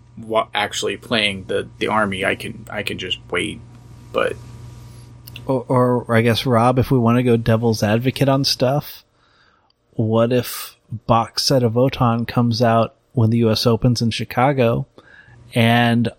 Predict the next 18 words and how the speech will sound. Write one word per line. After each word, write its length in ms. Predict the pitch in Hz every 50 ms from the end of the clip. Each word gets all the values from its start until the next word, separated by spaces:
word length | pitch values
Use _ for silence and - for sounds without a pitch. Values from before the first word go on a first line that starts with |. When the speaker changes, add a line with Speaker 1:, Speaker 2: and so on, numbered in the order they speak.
| _ _ -
Speaker 2:
the 540 | 123 104 - 123 117 113 113 113 113 104 - -
regular 320 | 120 110 117 127 131 127
codex 440 | - - - 123 117 117 113 - -
and 140 | 117 110 110
the 80 | 110
rest 280 | 107 113 113 110 - -
of 100 | 123 110
the 280 | 117 113 110 110 101 101 - -
models 480 | 120 107 123 147 156 135 120 117 - -
come 200 | - - 123 117
out 260 | 113 113 110 - - -
at 80 | - 110
U 180 | 113 113 113 113
S 140 | 110 - -
Open 280 | 113 110 - 120 113
in 80 | 110 107
Kansas 360 | - - 113 110 104 104 104
City? 340 | - 139 147 143 104 101 -